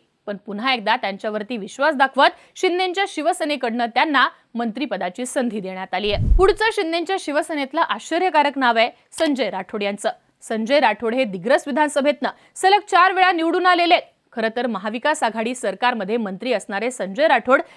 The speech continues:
हे पूजा चव्हाण प्रकरणात अडचणीत आले होते. त्यानंतर भाजपच्या नेत्या चित्रा वाघ यांनी त्यांच्या विरोधात रान उठवलेलं. अखेर ठाकरेंनी त्यांचा राजीनामा सुद्धा घेतलेला होता.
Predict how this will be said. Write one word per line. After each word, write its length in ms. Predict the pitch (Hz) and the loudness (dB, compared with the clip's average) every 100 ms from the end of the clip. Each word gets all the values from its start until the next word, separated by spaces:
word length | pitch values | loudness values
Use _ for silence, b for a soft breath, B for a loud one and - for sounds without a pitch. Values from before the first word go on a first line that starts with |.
| B | B
हे 60 | 403 | -2
पूजा 320 | 370 320 339 | 0 2 4
चव्हाण 300 | 392 359 339 | 4 2 0
प्रकरणात 440 | 320 302 240 226 247 - | -2 -4 -2 0 0 0
अडचणीत 460 | 254 214 202 220 | -2 0 -4 -4
आले 160 | 180 185 | -6 -6
होते. 220 | 190 220 - _ _ - | -4 -4 -6 _ _ -2
त्यानंतर 460 | 202 226 196 220 220 | 0 0 -4 -6 -8
भाजपच्या 480 | - 185 247 247 254 | -8 -4 -4 -4 -6
नेत्या 280 | 208 185 240 | -6 -4 -6
चित्रा 380 | - 185 269 | -8 -2 2
वाघ 200 | 285 269 | 4 4
यांनी 280 | 254 247 285 339 B - | 4 2 0 -2 B 0
त्यांच्या 300 | 330 302 370 | 2 2 0
विरोधात 380 | 349 339 359 311 | 2 2 2 4
रान 220 | 294 339 | 2 2
उठवलेलं. 440 | 294 330 330 302 - _ _ - | 0 0 2 0 -2 _ _ -10
अखेर 320 | 208 262 254 | -2 0 0
ठाकरेंनी 480 | 247 196 196 214 226 | -2 -6 -6 -6 -4
त्यांचा 400 | 190 185 226 214 | -6 -4 -2 -2
राजीनामा 460 | 180 208 254 262 | -2 -2 -2 -2
सुद्धा 240 | 262 254 254 | -2 -2 0
घेतलेला 380 | 254 254 254 | 0 0 2
होता. 200 | 254 233 | 4 2